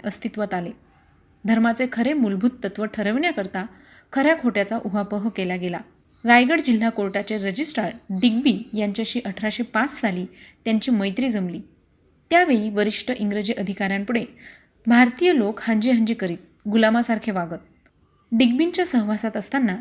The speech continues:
त्यांनी इंग्रजीचे अध्ययन सुरू केले. इंग्रजीत भाषण व लेखन ते उत्कृष्टपणे करू लागले. बायबलचा व अनेक विषयातील ग्रंथांचा व्यासंग त्यांनी सुरू ठेवला.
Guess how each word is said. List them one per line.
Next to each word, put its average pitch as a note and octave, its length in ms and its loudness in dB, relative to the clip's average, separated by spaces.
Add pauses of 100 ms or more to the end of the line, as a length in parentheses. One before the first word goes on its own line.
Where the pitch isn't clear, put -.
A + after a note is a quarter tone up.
(100)
त्यांनी A3+ 300 2
इंग्रजीचे B3 520 0 (100)
अध्ययन G3+ 560 0
सुरू G3 320 -4
केले. F3+ 200 -4 (640)
इंग्रजीत A3+ 400 4 (340)
भाषण A#3+ 400 4
व D#4 100 2
लेखन G#3+ 440 0 (100)
ते - 40 -4
उत्कृष्टपणे A#3+ 720 -4
करू F#3 220 -6
लागले. F3+ 320 -6 (720)
बायबलचा A#3+ 640 4
व A3 160 -6
अनेक C4 300 -4
विषयातील G#3 440 -6
ग्रंथांचा G3 640 -2
व्यासंग G3+ 480 0
त्यांनी G#3+ 340 -2
सुरू G3+ 220 -6
ठेवला. F#3+ 300 -4